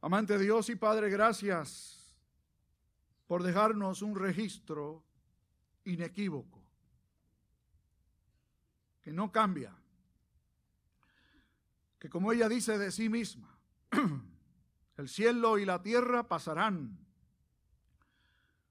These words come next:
pero mis palabras no pasarán".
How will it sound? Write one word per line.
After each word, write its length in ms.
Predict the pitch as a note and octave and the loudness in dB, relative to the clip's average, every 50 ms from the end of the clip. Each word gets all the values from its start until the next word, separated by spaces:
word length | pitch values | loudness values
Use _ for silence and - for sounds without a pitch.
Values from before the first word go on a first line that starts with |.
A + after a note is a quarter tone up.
| _ _ _ | _ _ _
pero 200 | - D3+ D#3 E3+ | -6 -2 -2 0
mis 200 | F3 F#3+ F#3 F3+ | 0 0 -2 -2
palabras 1000 | F#3 G3+ F#3+ F#3+ G#3+ A#3 A#3 G3+ F3 D#3+ E3 D#3+ D#3+ - - - - - - _ _ _ _ - _ _ _ _ _ _ - | 2 4 6 10 10 10 10 10 6 2 -2 -2 -4 -6 -10 -14 -18 -20 -20 _ _ _ _ -20 _ _ _ _ _ _ -16
no 360 | D#3 D3+ D#3 F3+ A3 A#3 - | -12 -8 -2 0 0 0 2
pasarán". 500 | F3+ E3+ - - D#3 C3 A2 G#2 G2 F2+ | 0 -2 -4 -4 -8 -10 -12 -14 -20 -20